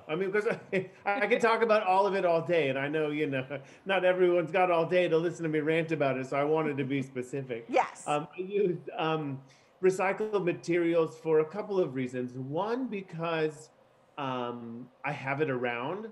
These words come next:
Speaker 1: Whether I think I do or not, I've always got more clothes in my closet than I need. <laughs>
Speaker 2: Right.
Speaker 1: So that's just sort of a access to material. Um, it's affordable. You can get to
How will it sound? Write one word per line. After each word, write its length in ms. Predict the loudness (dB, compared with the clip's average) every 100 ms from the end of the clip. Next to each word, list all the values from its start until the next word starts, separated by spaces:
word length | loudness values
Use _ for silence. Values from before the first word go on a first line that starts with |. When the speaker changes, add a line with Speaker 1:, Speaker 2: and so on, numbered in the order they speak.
| -2
Speaker 1:
Whether 220 | 2 4
I 120 | 2
think 240 | 0 -2 0
I 100 | 0
do 220 | 2 0
or 80 | 0
not, 300 | -2 -4 -4
I've 140 | -4 0
always 320 | 0 0 0
got 220 | -2 -2
more 140 | -2 -4
clothes 340 | -2 -4 -2
in 60 | -4
my 140 | -6
closet 460 | -6 -6 -6 -6 -8
than 140 | -10
I 80 | -10
need. 280 | -12 -14 -14 _ -6
<laughs> 300 | -6 -6 -12 -4
Speaker 2:
Right. 280 | 0 0 0 2
Speaker 1:
So 200 | 4 4
that's 160 | 0 -8 -16
just 200 | -14 -8
sort 180 | -6 -4
of 140 | -2
a 180 | -4 -6 -6
access 440 | -4 -2 0 0 0
to 100 | -2
material. 720 | -2 -2 -2 -2 -2 -4 -6 -14 _ _
Um, 480 | -6 -4 -4 -8 -16 _ _ _ -6
it's 160 | -6 -4
affordable. 680 | -4 0 2 2 2 2
You 100 | 0
can 140 | -4 -4
get 140 | -4
to 140 | -4